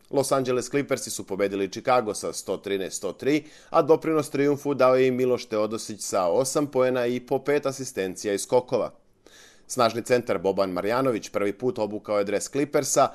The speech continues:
ali nije ulazio u igru na ovom meču.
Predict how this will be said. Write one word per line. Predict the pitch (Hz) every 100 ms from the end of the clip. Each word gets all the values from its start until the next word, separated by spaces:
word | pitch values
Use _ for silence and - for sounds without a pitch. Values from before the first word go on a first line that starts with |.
| -
ali | - 170 180
nije | 165 175
ulazio | 151 131 127 123 120
u |
igru | 113 107 117
na | 110 101
ovom | 98 87 95
meču. | 107 -